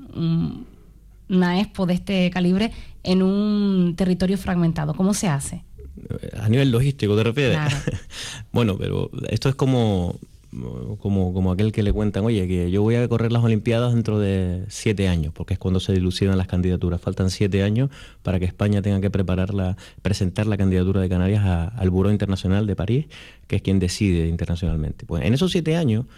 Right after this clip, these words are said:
Speaker 2: eh, mm, es como si fuéramos a correr una carrera de las Olimpiadas.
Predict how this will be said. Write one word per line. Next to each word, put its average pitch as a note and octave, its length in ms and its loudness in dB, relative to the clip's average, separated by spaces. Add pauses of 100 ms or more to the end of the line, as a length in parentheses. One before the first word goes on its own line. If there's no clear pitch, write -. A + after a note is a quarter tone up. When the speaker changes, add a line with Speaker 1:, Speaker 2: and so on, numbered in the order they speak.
(340)
Speaker 2:
eh, F#2+ 500 2
mm, F#2 380 2 (360)
es C3 100 0
como D3+ 160 0
si C#3 100 -2
fuéramos C3+ 260 2
a A#2+ 60 2
correr A#2 260 2
una A2 160 0
carrera G#2 320 2
de A2 60 2
las G2+ 100 2
Olimpiadas. F2 540 -2